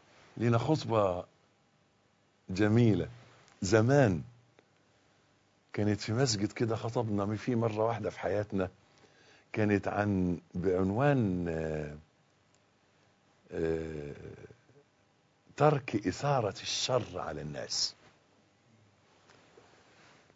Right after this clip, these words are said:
فقلت فيه: هل في ناس فعلاً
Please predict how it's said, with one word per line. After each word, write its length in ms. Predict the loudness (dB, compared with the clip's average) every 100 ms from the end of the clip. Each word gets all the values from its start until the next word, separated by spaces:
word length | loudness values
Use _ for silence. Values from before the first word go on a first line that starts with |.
| -6
فقلت 680 | 0 2 0 2 4 4
فيه: 300 | 2 2 2 0
هل 400 | 2 6 6 4 -4 _ _ -18
في 280 | -2 0 2
ناس 280 | 2 0
فعلاً 640 | 0 0 0 2 0 0